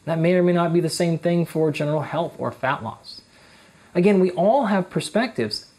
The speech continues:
We shouldn't be worried about that. We just need to acknowledge that. So I'm totally cool with you zooming in and, s-, and, and keeping your eyes down on, the, on those two microscopes at all times.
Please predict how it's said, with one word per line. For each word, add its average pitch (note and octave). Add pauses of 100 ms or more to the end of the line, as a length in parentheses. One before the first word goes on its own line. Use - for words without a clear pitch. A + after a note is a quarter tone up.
(120)
We D3
shouldn't A#3+
be E3
worried E3+
about A2+
that. B2+
We A3
just B3+
need A3+
to G3+
acknowledge D3
that. - (360)
So G3
I'm A3+
totally B3
cool B3+
with G3+
you G3+
zooming E3+
in G3
and, D#3
s-, -
and, D3
and C#3+
keeping F#3+
your E3
eyes E3+
down D#3+
on, D#3+
the, C3
on C3+
those C3+
two F3
microscopes D3
at B2+
all A#2
times. -